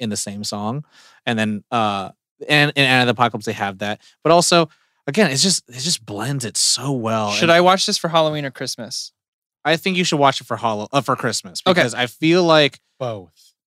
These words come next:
Speaker 1: uh,
Speaker 2: Sure, but I, we got our list
Speaker 1: <laughs>
Speaker 2: going. I'm gonna, I just text Dana right now that we should watch it.
Speaker 1: The, the only reason I say watch it for Christmas or watch it for the holidays is because I think most people tend to go towards H-, Hallmark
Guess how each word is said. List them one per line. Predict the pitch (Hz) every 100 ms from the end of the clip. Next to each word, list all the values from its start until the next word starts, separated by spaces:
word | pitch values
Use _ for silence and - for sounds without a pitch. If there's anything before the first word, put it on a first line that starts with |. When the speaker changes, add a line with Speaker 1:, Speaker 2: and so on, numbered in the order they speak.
| _
Speaker 1:
uh, | 156 160 156 156
Speaker 2:
Sure, | 151 - 254 185 147
but | 165 165 -
I, | 175 - 180
we | 196
got | 208 214
our | 214
list | 190 196 196
Speaker 1:
<laughs> |
Speaker 2:
going. | 196
I'm | 180
gonna, | 170 190 165
I |
just | 165 208
text | - 208 -
Dana | 175 165
right | 156
now | 147 147
that | 139
we | 131
should | -
watch | 131 123 127
it. | 160 170
Speaker 1:
The, | 151 175 175
the | 185
only | 208 233
reason | 202 180
I | 170
say | 151 156 147
watch | 131 127 127
it |
for | 127
Christmas | 123 131 117 127 120
or | 120
watch | 117 117
it |
for | 123
the | 123
holidays | 120 117 110 107
is | 107 120
because | 131 139 123
I |
think | 131 160
most | 139 135
people | 143 131
tend | - 123
to | 123
go | 110 123 123
towards | - 127 123 110
H-, | - - -
Hallmark | - 123 131 151 180 -